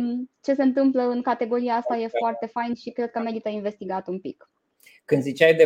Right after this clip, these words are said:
Speaker 2: pharma că știm, uh, ce se întâmplă, ne referim la doctor Max și la Spring Pharma, da? Mă rog, în principal la doctor Max, dar și Spring Pharma, care ei compun, nu știu, nouăzeci la sută, cred, din categoria asta în momentul de față.
Speaker 1: Da, așa este.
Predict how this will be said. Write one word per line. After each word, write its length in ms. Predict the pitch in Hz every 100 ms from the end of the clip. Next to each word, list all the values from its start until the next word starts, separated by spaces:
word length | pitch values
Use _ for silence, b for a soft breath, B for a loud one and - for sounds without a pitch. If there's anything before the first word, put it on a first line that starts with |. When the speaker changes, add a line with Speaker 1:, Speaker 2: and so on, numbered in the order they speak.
| 156
Speaker 2:
pharma 340 | 156 156 156
că 140 | 151 135
știm, 640 | - - 151 151 139 131
uh, 160 | 131 123
ce 100 | 135
se 120 | 120
întâmplă, 420 | 120 131 156 160
ne 100 | 156
referim 380 | 151 147 151 160
la 180 | 151 143
doctor 360 | 139 143 143 131
Max 580 | 143 185 180 - - -
și 300 | - - 180
la 140 | 175
Spring 320 | 160 180 180
Pharma, 300 | - 101 95
da? 100 | 113
Mă 140 | 135 139
rog, 140 | 110
în 80 | 135
principal 440 | 151 139 147 143
la 100 | 131
doctor 240 | 123 117 131
Max, 240 | 190 160
dar 140 | 165
și 140 | 156 180
Spring 300 | - 139 120
Pharma, 300 | 160 156 151
care 360 | - 147 147 b b b b b b -
ei 220 | 151 147
compun, 640 | 147 135 147 143 135 127
nu 180 | - 123
știu, 180 | 110 - 101
nouăzeci 380 | 117 110 107
la 120 | 107 110
sută, 140 | -
cred, 180 | 92 87
din 160 | 87
categoria 540 | 90 90 87 92 87 73
asta 200 | - -
în 60 | -
momentul 240 | 87 87 82
de 80 | -
față. 260 | - _ _ _ _ _ _ _ _
Speaker 1:
Da, 420 | 240 226 214 156
așa 320 | - 208 233 170
este. 340 | 156 - -